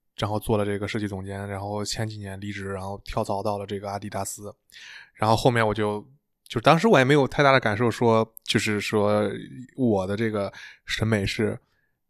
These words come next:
其实一个设计师给的。然后直到有一次我看到了哈登五代，我说：“哎呦，这玩意儿跟前几代长得不一样啊，我有点喜欢。”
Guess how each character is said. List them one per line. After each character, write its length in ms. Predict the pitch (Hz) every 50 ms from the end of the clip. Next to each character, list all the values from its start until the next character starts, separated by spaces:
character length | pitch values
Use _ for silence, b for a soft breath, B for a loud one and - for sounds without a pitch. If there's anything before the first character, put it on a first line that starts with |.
| _ -
其 160 | - - 123
实 160 | 110 123 127
一 140 | 117 113 113
个 200 | 120 135 123 107
设 140 | - - 120
计 120 | 101 101
师 140 | 95 - 110
给 160 | 104 - -
的。 220 | - - - - _ _ _ _ _ _ _ _ _ _ _ _
然 140 | - - 120
后 100 | 123 123
直 120 | 120 - 127
到 160 | 139 143 139
有 120 | 123 110
一 60 | 113
次 200 | 117 - - 135
我 420 | 120 110 107 104 101 98 101 - _ _ _ _ - _ _ _ _ _ _ -
看 160 | - 147 123
到 60 | 113
了 80 | 110 107
哈 100 | 120 117
登 180 | 120 127 127
五 140 | 120 117 104
代， 320 | - 113 107 104 - - _ _ _ _ _ _ _ _ _ - _ _ _ _ _ _ _ _ _ _
我 60 | -
说 120 | - 117 113
：“哎 40 | 123
呦， 120 | 156 190
这 160 | - - 165
玩 180 | 120 110 110 120
意 40 | 139
儿 100 | 135 120
跟 160 | 131 139 147
前 260 | - - - - 131
几 80 | 135 127
代 140 | 127 131 127
长 180 | - 123 110
得 80 | 107 107
不 180 | 110 - -
一 80 | 127 127
样 160 | 143 156 135
啊， 120 | 127 107 98
我 180 | 101 104 104
有 100 | 107 107
点 140 | 107 113 117
喜 220 | 117 - - 110
欢。” 220 | 110 113 113 113